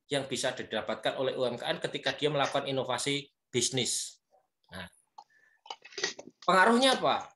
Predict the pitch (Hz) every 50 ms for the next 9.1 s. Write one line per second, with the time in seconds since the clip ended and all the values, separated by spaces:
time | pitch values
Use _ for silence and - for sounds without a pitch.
0 | - 98 107 - - 131 127 123 123 127 175 196 180 151 135 - - 110 110 110
1 | 104 - 113 107 - 107 - - 117 113 110 - 117 113 113 113 113 110 113 113
2 | 110 107 107 - 127 117 120 113 101 - - - - 120 - - - - 156 165
3 | 175 170 170 214 214 - _ _ _ _ - - 156 160 165 165 165 156 156 165
4 | 160 156 151 131 147 143 139 - 123 117 110 107 - 156 143 123 120 - 135 135
5 | 127 - 117 110 - - 127 120 107 - 104 98 104 107 110 113 110 104 98 101
6 | 101 - 120 113 - - 110 - 120 120 - 135 - 127 120 120 120 - - _
7 | _ _ _ - - - - - - - - - 131 123 117 120 123 127 - -
8 | - 113 120 120 117 120 117 110 - - 98 - 113 - - 110 - 107 117 117
9 | 107 98